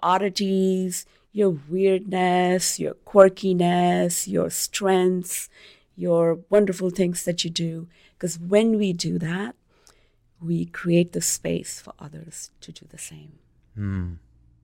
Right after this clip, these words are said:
Speaker 1: That's joyous, to see their light come out.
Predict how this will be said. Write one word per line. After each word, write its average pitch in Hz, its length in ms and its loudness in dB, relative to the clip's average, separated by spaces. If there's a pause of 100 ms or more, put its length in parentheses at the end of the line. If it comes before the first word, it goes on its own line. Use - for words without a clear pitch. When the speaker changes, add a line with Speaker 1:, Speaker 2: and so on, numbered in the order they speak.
(580)
Speaker 1:
That's 156 520 -4
joyous, - 720 -14 (640)
to - 100 -14
see 165 540 -2 (240)
their 311 260 2
light 180 420 -8
come 143 140 -16
out. - 280 -18